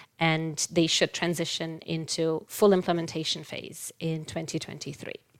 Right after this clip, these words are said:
It's also really nice to see that elsewhere in Latin America, um, there's a lot of interest as well. Colombia, for example, has a legal mandate for an E T S and is designing its system that builds on the carbon tax they already have.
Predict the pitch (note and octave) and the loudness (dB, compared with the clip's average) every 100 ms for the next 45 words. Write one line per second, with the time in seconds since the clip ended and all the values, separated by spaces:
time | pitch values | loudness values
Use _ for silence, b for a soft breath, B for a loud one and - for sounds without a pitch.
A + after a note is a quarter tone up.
0 | _ _ - A3 A#3 A#3+ C4 A#3 B B | _ _ 0 8 8 8 6 4 B B
1 | - G3 G3 F#3 F3+ - F#3 - F3 D#3+ | 8 10 10 6 4 0 -2 2 4 6
2 | E3+ - F#3 F3+ - E3+ E3+ E3 - E3 | 4 8 8 8 4 2 2 -2 0 4
3 | F#3+ G3 - E3 D#3+ B B B - E3+ | 8 8 6 4 4 B B B 4 6
4 | D#3+ D3+ - E3 E3+ E3 E3 - G#3+ A#3 | 4 2 6 6 8 6 4 2 2 0
5 | - E3+ E3+ E3+ F3+ F#3 G3 G3 F#3 - | -4 0 4 4 4 6 6 6 4 2
6 | E3 E3+ D#3 D#3+ E3 D#3+ D#3 - F#3 F3+ | 0 0 -2 -2 0 0 -2 2 6 6
7 | F3 E3+ E3 E3 D#3+ D#3+ - D#3+ D#3+ D#3 | 4 2 2 2 2 0 -4 -2 -2 -4
8 | - C#3+ D3+ - B B B F3+ E3+ - | -4 -4 -4 -6 B B B 4 4 2
9 | E3+ D#3+ D#3+ D#3+ D#3 - D#3 - F3+ D3+ | 2 2 2 -2 -4 -2 -4 -4 -6 -8
10 | D3 b b b F3 D3+ F3 F3 D#3+ - | -12 b b b 6 8 10 8 6 0
11 | D#3+ - D#3 D3 D#3 - - - A2+ - | 0 2 2 0 -6 -10 -10 -8 -8 -8
12 | - - - - - - | -12 -14 -16 -16 -18 -20